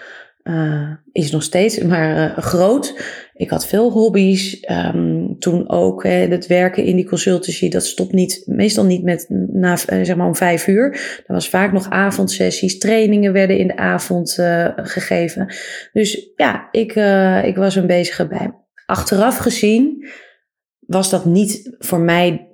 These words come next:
de beste, de beste versie, hè. Dus ik, eh, vanuit die energie ook toen kon ik het wel. Maar als ik nu terugkijk, denk ik, ja,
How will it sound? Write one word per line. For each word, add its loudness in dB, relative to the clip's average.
de -2
beste, 0
de 2
beste -2
versie, -2
hè. -2
Dus -4
ik, -10
eh, -10
vanuit -2
die 0
energie 0
ook 0
toen -2
kon 2
ik 0
het 0
wel. 2
Maar -8
als -2
ik 2
nu 2
terugkijk, 0
denk 0
ik, -6
ja, 0